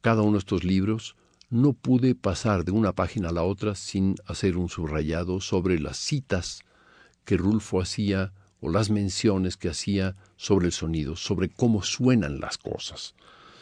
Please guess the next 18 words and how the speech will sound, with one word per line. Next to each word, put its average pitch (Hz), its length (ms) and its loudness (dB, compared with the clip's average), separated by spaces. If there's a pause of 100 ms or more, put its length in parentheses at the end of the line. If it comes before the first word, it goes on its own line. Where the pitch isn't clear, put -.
(160)
sobre 95 460 4
cómo 87 240 -2
suena 82 300 -2
el, 76 200 -2
el 78 160 -2
lenguaje, 82 760 -2
sobre 76 380 -4
cómo 82 280 -4
suena 80 640 -2 (240)
la 76 140 0
música, - 680 -2
sobre 82 240 -2
cómo 80 200 -4
suena 82 280 -2
el 69 100 -2
ambiente, 92 800 0 (500)
sobre, 80 540 2
eh, 76 1200 -4